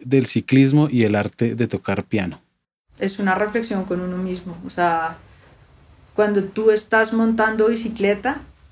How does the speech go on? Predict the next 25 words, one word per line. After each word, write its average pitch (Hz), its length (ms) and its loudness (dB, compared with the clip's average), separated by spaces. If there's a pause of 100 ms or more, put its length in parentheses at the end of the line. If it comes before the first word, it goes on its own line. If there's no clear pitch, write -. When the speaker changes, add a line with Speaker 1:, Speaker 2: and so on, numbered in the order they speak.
(100)
Speaker 2:
estás 180 640 -8 (1120)
tú 285 320 0 (240)
con 208 140 0
tus 202 120 -4
pensamientos 185 560 -6
y 226 60 -6
con 214 160 -6
tus 185 160 -8
ideas. 165 260 -6 (880)
Porque 196 180 -4
no 196 60 0
hay 196 80 0
nadie 190 300 0
más, 202 440 -2
porque 190 220 -6
no 190 100 -6
tienes 185 280 -4
a 185 40 -6
nadie 180 220 -4
al 160 100 -6
lado, 175 400 0
porque - 240 -8
no 180 140 -4
vas 170 200 -4
hablando, 196 580 0